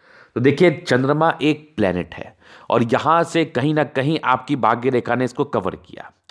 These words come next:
समझिएगा, कहीं से भी अगर आपकी भाग्य रेखा जा रही है तो महज वो उसकी एनर्जी को ले रही नहीं है, बल्कि अगर उस ग्रह में पावर है तो उस रेखा के भी पावर को इंक्रीज करा रही है।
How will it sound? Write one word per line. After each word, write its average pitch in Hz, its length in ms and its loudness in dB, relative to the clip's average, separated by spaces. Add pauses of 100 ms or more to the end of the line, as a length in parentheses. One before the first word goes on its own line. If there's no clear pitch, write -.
(120)
समझिएगा, 98 640 -8 (840)
कहीं 127 280 2
से 180 180 0
भी 165 120 2
अगर 147 160 4
आपकी 131 300 2
भाग्य 107 320 -2
रेखा 113 280 0
जा 104 240 0
रही 101 160 -4
है 120 80 0
तो 143 160 -2
महज 135 340 -2
वो 147 160 0
उसकी 135 380 -4
एनर्जी 143 360 4
को 156 280 2 (300)
ले 117 320 4
रही 151 440 2 (100)
नहीं 120 300 2
है, 160 80 4
बल्कि 143 460 0 (280)
अगर 151 240 2
उस 143 160 0
ग्रह 143 180 0
में 151 240 -2
पावर 123 320 2
है 113 160 -2 (400)
तो 165 80 2
उस - 300 -2 (600)
रेखा 156 400 0
के 170 140 0
भी 160 100 0
पावर 127 280 0
को 123 120 -2
इंक्रीज 117 420 -4
करा 85 280 -10
रही 85 160 -16
है। - 100 -20